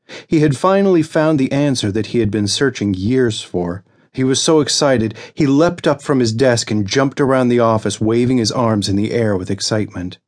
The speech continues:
He had spent years of late nights, long hours, and long days searching for this answer, and within days of finding the solution to the issue he had been dealing with,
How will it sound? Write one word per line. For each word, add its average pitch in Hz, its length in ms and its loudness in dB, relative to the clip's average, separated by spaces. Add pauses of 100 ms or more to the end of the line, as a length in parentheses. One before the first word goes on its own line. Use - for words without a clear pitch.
(500)
He 185 160 2
had 180 140 4
spent 214 300 0
years 147 420 2
of 107 100 0
late 123 280 0
nights, 131 440 -2
long 147 460 2
hours, 131 500 0
and 98 160 0
long 123 400 2
days 98 480 0 (160)
searching 156 640 -2
for 101 140 -8
this 101 200 -4
answer, 107 540 -2 (360)
and 110 80 0
within 113 360 0
days 131 340 2
of 123 100 0
finding 139 420 2
the 110 60 -2
solution 123 540 -2
to 110 80 -2
the 117 180 -2
issue 151 340 -2
he 117 160 -4
had 101 120 -2
been 104 160 -2
dealing 101 340 0
with, 110 220 -2